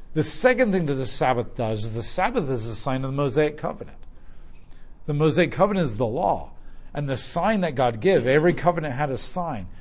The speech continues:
was the Mosaic covenant. So if you violate the sign, then you're violating the entire covenant.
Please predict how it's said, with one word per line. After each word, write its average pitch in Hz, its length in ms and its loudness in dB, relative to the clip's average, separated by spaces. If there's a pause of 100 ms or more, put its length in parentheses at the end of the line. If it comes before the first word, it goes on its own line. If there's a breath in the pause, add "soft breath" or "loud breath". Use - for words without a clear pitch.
(140 soft breath)
was 127 140 0
the 147 60 0
Mosaic 143 440 2
covenant. 160 400 -4 (460 soft breath)
So - 120 0
if 135 120 2
you 165 80 2
violate 175 460 6
the 120 80 -4
sign, 185 600 -2 (220 loud breath)
then 151 100 0
you're 139 120 0
violating 143 500 4
the 131 100 -2
entire 120 320 -2
covenant. 156 480 -2